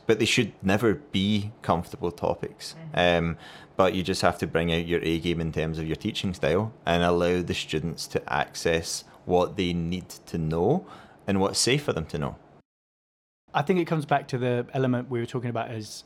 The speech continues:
Speaker 3: uh, connecting to students as human beings. And I think if you can do that and talk about things like sex education as a human on a, a sort of straightforward adult level, then you will get more effective results. Rachel, what do you think?
Speaker 2: I think there's an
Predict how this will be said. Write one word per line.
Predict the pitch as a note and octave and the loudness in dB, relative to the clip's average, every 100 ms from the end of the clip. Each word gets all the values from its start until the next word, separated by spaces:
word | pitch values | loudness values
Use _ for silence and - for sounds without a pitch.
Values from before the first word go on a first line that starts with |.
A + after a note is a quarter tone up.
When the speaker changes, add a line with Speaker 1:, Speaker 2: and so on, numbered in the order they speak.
| - | -12
Speaker 3:
uh, | A#2+ | -8
connecting | - C#3 C#3 - B2+ A2+ | 0 0 0 -2 -2 -2
to | B2 A2+ G#2+ | -2 -4 -4
students | - B2+ A2 A2 A#2 | -4 -4 -4 -6 -8
as | G#2+ | -6
human | - A#2 G#2+ | -2 -2 -2
beings. | A#2 A#2 A2 G#2+ | -4 -4 -6 -8
And | A2+ | -8
I | |
think | - C#3+ | -4 -2
if | C3 B2+ | -2 -6
you | |
can | - A#2 - | -2 -4 0
do | C3 A#2+ | 0 2
that | A#2 A2 | 2 0
and | A2+ - | -4 -4
talk | B2+ B2+ | -4 -2
about | B2 A2 | -4 -4
things | - A#2 A#2 | -2 -2 0
like | A2+ - | -2 -2
sex | C3 - B2 | -8 -4 -6
education | A2 - A#2 - A#2 | -4 -4 -4 -4 -6
as | C3+ B2+ | -6 -6
a | |
human | A#2+ C#3 C3 G#2+ G2 - - - - - | -6 -4 -2 -2 -6 -16 -20 -20 -14 -4
on | A#2 A2+ | -2 0
a, | A2 G#2+ - | -2 -4 -8
a | |
sort | A2 B2 | -4 -2
of | A2+ G#2 _ - | -2 -6 _ -16
straightforward | - B2+ A2+ A#2+ A2+ | -4 -2 -2 -4 -2
adult | B2 A#2+ A#2 | -2 0 -2
level, | A#2+ B2 A2 | 0 -2 -2
then | G#2 A2+ A2 | -4 -4 -4
you | G#2+ | -4
will | A#2+ A2+ | -4 -4
get | A2+ A2 - - - B2 | -4 -8 -10 -20 -12 -6
more | A2+ | -6
effective | G#2+ B2 - A2+ | -4 -6 -6 -10
results. | G#2+ A#2 G#2+ - - - - | -6 -6 -6 -12 -20 -14 -8
Rachel, | A#2 A#2+ | -6 -6
what | A2 | -8
do | A2+ | -4
you | |
think? | B2 A#2 - - - - | -6 -8 -14 -20 -20 -14
Speaker 2:
I | G#3 | -6
think | G#4 F#4 | -2 2
there's | A#3 | 4
an | E3+ | 4